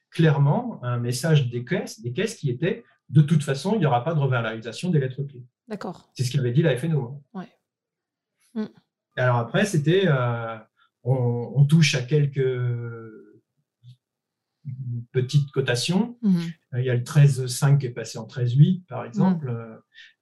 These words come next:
Speaker 1: euh, on, le bilan, évidemment, on met toujours le bilan en avant, comme si on faisait des bilans tous les jours. Et, et, et, mais au total, je l'avais chiffré, pour moi, ça représentait zéro virgule six pour cent d'augmentation sur une année.
Speaker 2: Oui, d'accord.
Speaker 1: Voilà, donc même pas un an d'inflation.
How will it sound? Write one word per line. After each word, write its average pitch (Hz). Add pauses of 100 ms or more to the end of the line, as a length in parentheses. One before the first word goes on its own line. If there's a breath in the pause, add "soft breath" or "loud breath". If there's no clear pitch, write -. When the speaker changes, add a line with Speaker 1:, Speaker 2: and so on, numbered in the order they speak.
Speaker 1:
euh, 113 (260)
on, 113
le 113
bilan, 120
évidemment, 147
on 170
met 131
toujours 135
le 123
bilan 127
en 123
avant, 127
comme -
si -
on 117
faisait 120
des 110
bilans 113
tous 120
les 110
jours. 202 (540 loud breath)
Et, 123
et, 117 (500)
et, 107 (320)
mais 113 (360)
au 123
total, 131
je 143
l'avais 135
chiffré, 214
pour 151
moi, 170
ça 151
représentait 143
zéro 165
virgule 160
six 151
pour 143
cent 147
d'augmentation 127
sur 120
une 117
année. 107
Speaker 2:
Oui, -
d'accord. 208
Speaker 1:
Voilà, 156
donc -
même 127
pas 139
un 131
an 131
d'inflation. 120